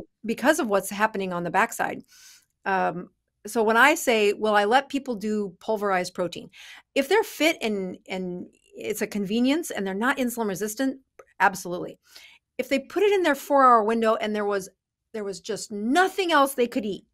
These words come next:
okay, fine. But if they're actually trying to reverse insulin resistance, you're, you're fighting me. That those tiny particle sizes just, they just ping the heck out of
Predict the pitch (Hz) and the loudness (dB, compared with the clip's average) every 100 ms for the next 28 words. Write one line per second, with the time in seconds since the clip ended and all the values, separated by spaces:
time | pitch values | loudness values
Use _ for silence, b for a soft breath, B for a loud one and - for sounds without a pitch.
0 | _ _ _ 208 233 226 - - 180 - | _ _ _ 2 2 0 -8 -8 -10 -12
1 | b b b b _ 247 240 269 262 - | b b b b _ -2 -2 -2 -4 -4
2 | 294 320 - 269 - 254 233 208 185 170 | -6 -6 -8 -8 -6 -6 -4 -6 -8 -6
3 | 220 262 - 226 226 202 170 175 190 277 | -6 -6 -8 -8 -6 -8 -8 -8 -6 -6
4 | 320 - - b - 240 - 208 - 269 | -8 -10 -16 b -8 -8 -6 -8 -2 -2
5 | 330 180 - - _ _ - 226 214 - | -2 -4 -10 -18 _ _ -4 -2 -2 -2
6 | 208 208 - - 269 285 285 277 285 226 | -6 -6 -8 -4 -2 -2 -2 -4 -4 -6
7 | - 196 190 180 233 - B B - 254 | -6 -6 -6 -8 -10 -10 B B -4 -4
8 | 226 247 - - 294 294 240 202 320 330 | -4 -8 -10 -8 -2 0 0 -2 -4 -4
9 | - 180 185 185 | -2 0 0 -4